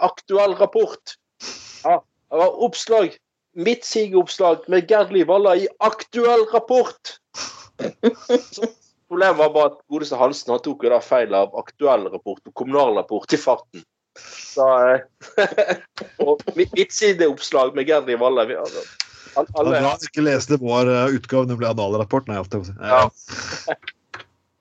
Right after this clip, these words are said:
Speaker 1: <laughs> Ja, ja, ja, ja. Nei, så, ehm,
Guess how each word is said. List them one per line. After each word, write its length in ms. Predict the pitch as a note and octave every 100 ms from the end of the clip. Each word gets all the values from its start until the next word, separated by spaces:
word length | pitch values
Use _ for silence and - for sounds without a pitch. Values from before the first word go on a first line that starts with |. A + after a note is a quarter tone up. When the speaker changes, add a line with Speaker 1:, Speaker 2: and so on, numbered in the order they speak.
| _ _ _ -
Speaker 1:
<laughs> 420 | E3 - E3+ - - - _ _ _ -
Ja, 440 | - A2+ A#2+ C#3+
ja, 80 | C#3+ B2+
ja, 140 | A#2
ja. 120 | A2 G#2+
Nei, 240 | A#2+ C3 C#3+
så, 160 | B2+ D#3 D3
ehm, 280 | D3 C#3 C3